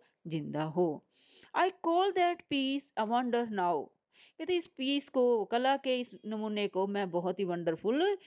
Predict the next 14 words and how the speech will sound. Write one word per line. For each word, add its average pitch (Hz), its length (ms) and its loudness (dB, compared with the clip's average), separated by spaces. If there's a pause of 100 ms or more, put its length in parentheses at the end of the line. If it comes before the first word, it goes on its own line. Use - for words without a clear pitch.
(240)
कहता 190 360 -2
हूँ, 175 260 -2
बहुत 202 280 0
ही 311 80 0
सुंदर 208 360 0
है 165 160 -4
ये।" 139 200 -8 (1120)
"Farah 339 320 4 (100)
Pandolf's 247 560 0
hand 208 560 0 (200)
worked 277 400 2
busily 226 560 0
a - 100 -2
day 170 380 -2